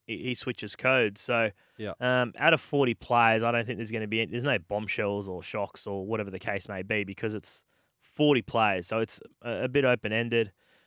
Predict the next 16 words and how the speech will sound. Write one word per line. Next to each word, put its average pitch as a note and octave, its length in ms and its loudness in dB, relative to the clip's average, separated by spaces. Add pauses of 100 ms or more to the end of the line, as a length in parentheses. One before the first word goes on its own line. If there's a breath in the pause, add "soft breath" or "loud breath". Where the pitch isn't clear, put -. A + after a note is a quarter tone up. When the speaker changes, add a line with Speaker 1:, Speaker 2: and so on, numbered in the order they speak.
(140)
Speaker 1:
Um, A#2 680 0
so, B2 300 2
yeah, G#2 240 0
that's - 480 0 (1080 soft breath)
nothing C3 560 2 (160)
of A2+ 300 4
no, A2+ 100 2
and, A#2 340 2 (220)
you B2 140 -8
know, F#2+ 60 -10 (1000)
there's B2+ 160 0
no C#3 140 2
guarantee G#2+ 400 0
that G#2 140 2
any, A2 340 0
like, G#2 180 -10